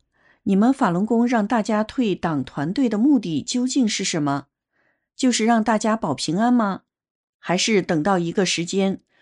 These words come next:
或者是退出的人数达到一定数量，你们带领大家起来造反，推翻共产党政权？”我忙说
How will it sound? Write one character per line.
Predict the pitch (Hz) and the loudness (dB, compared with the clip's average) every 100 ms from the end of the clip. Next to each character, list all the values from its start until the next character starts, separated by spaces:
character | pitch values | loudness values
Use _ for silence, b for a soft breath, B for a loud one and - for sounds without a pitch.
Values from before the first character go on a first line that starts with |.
| _ | _
或 | - 277 | 0 2
者 | 202 180 | 2 0
是 | 233 214 | 0 0
退 | - 262 | 0 -2
出 | - 247 | 0 0
的 | 214 | 0
人 | 160 160 | 2 0
数 | 208 220 165 | 0 -2 -2
达 | - 147 | -4 -4
到 | 180 | -2
一 | 156 160 | -4 -4
定 | 208 | -4
数 | 190 - 240 | -4 0 0
量， | 180 151 - b b b b | 2 0 -4 b b b b
你 | - 190 | 0 2
们 | 208 | 4
带 | 262 269 | 2 0
领 | 180 165 | 2 0
大 | 240 | -2
家 | 233 226 | 0 -2
起 | 226 170 | -2 -4
来 | 156 | -4
造 | 190 277 208 | -2 -2 0
反， | 170 127 - _ _ | -2 -4 -6 _ _
推 | - 233 | -4 -4
翻 | 233 240 254 | 0 2 2
共 | 254 196 | 2 0
产 | 185 | -2
党 | 220 143 | 0 0
政 | 131 220 | 0 0
权？” | 170 143 156 254 - _ _ _ _ _ _ _ _ _ | 0 -2 -2 -2 -6 _ _ _ _ _ _ _ _ _
我 | 156 156 | -2 0
忙 | 147 151 | 2 0
说 | - 175 160 - | 0 2 2 -2